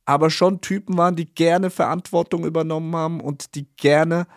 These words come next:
auch Spiele gewonnen haben. Ja, äh, das hast du in jedem Training gemerkt. Ja, und die letztendlich auch sich so weit im Dienst der Mannschaft voll mit eingebracht haben, weil die Basis dann auch dafür dann da war und weil sie es durften, weil es die Trainer auch erlaubt haben. Ja,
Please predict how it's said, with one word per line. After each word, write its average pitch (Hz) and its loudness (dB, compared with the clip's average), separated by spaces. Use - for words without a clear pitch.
auch 139 0
Spiele 214 2
gewonnen 120 2
haben. 113 -4
Ja, 135 -2
äh, 131 -2
das 127 -2
hast 143 0
du 156 0
in 143 0
jedem 151 0
Training 175 -2
gemerkt. 113 -2
Ja, 123 -2
und 123 -10
die 151 -6
letztendlich 151 -2
auch 147 0
sich - -8
so 175 2
weit 165 0
im 147 -8
Dienst 175 -6
der 156 4
Mannschaft 156 0
voll 156 4
mit 160 0
eingebracht 156 -2
haben, 151 0
weil 131 -2
die 135 -8
Basis 135 -2
dann 127 -6
auch - -12
dafür 120 -2
dann 123 -2
da 131 4
war 151 4
und 127 0
weil 123 2
sie 127 -6
es - -8
durften, 156 0
weil 113 -2
es 113 -8
die 123 -4
Trainer 131 0
auch 123 -2
erlaubt 120 -4
haben. 107 -6
Ja, 110 -8